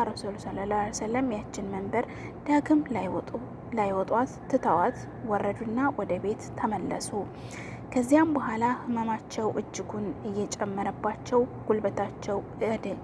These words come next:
ጉልበታቸውን አደከመው። ቀናት ተቆጠሩ። ረሱል ሰለላሁ ዐለይሂ ወሰለም መስጂድ ገብተው ካሳ-፣ <clears throat> መስጂድ ገብተው ካሰገዱ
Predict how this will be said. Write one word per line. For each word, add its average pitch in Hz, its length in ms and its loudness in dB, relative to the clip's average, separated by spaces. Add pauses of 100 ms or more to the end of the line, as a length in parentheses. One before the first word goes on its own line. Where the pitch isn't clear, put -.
(220)
ጉልበታቸውን 226 800 6
አደከመው። 208 720 -2 (440)
ቀናት 247 480 6
ተቆጠሩ። 202 600 -2 (280)
ረሱል 208 300 2
ሰለላሁ 214 320 0
ዐለይሂ 202 160 -2
ወሰለም 220 380 -2
መስጂድ - 500 -2
ገብተው 254 420 2 (580)
ካሳ-፣ 233 420 0 (160)
<clears throat> 214 280 -4
መስጂድ 226 400 0
ገብተው 247 400 2
ካሰገዱ 220 640 -2